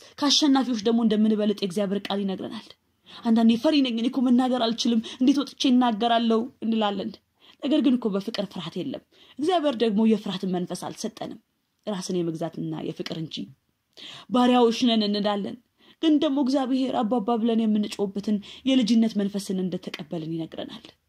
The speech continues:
አንዳንዴ «የዘላለም ህይወት ይኖረኝ ይሆን?» ብለን እግዚአብሔርን ራሱ እንጠራጠረዋለን። ነገር ግን በሱ የሚያምን ሁሉ የዘላለም ህይወት እንዲኖረው እንጂ እንዳይጠፋ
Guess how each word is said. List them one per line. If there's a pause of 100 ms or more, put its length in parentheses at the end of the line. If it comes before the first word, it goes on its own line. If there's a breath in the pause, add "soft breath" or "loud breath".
(1200)
አንዳንዴ (260 loud breath)
«የዘላለም
ህይወት
ይኖረኝ
ይሆን?» (320)
ብለን
እግዚአብሔርን
ራሱ
እንጠራጠረዋለን። (420 soft breath)
ነገር
ግን
በሱ (140)
የሚያምን
ሁሉ (480 loud breath)
የዘላለም
ህይወት
እንዲኖረው
እንጂ (400 loud breath)
እንዳይጠፋ